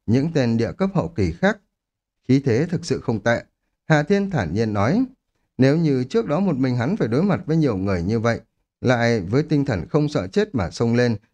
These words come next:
thì cũng cảm thấy là phi thường khó giải quyết. Nhưng hiện tại thì rất khác bọt, hiện tại thực lực của hắn đã phát sinh sự biến hóa về chất.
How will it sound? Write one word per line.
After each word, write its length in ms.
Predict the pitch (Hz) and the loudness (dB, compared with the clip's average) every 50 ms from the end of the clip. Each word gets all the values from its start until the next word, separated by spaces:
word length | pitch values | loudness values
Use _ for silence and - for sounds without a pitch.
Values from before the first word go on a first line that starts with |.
| _ _ - | _ _ 0
thì 80 | 160 | 0
cũng 160 | 165 208 226 220 | 0 0 -2 0
cảm 200 | - 147 110 104 | 0 -2 -2 0
thấy 120 | - 190 196 | 0 0 0
là 120 | 160 95 | 0 0
phi 220 | - - 131 127 | 0 0 0 0
thường 260 | 120 - 131 95 76 - - | 0 0 -2 -2 -2 -4 -2
khó 140 | 104 123 160 | -2 0 0
giải 180 | 160 110 82 | 0 -2 -2
quyết. 220 | - - 185 214 - _ _ _ _ _ _ _ _ - | 0 0 0 0 -2 _ _ _ _ _ _ _ _ 2
Nhưng 160 | 196 208 202 | 2 4 4
hiện 180 | 196 180 131 - - | 2 0 0 -2 -4
tại 220 | 131 123 107 85 - | -4 -4 -4 -6 -6
thì 100 | - 98 | -6 -4
rất 220 | 85 - 170 170 170 | -2 -2 -2 -2 -2
khác 220 | - 214 208 - | -4 -4 -2 0
bọt, 180 | 165 127 107 104 - _ _ _ _ - | 0 0 -2 -2 -6 _ _ _ _ 0
hiện 200 | 156 160 147 - | 0 2 2 0
tại 220 | - 139 123 123 117 | 0 0 0 0 0
thực 220 | - 139 - - | -2 -2 -2 -2
lực 160 | 131 120 - | -2 -2 -2
của 80 | - 107 | -2 -2
hắn 120 | 104 113 | 0 0
đã 100 | 127 139 | 0 0
phát 160 | - - 170 | 0 -2 -4
sinh 280 | 165 170 - 143 123 113 | -4 0 0 0 0 0
sự 180 | - - 107 - | -2 -4 -6 -4
biến 240 | 95 113 110 127 | -2 0 0 2
hóa 240 | 143 120 104 123 175 | 2 2 2 2 2
về 180 | 180 143 87 76 | 2 0 0 0
chất. 240 | - - 214 - | 0 0 0 0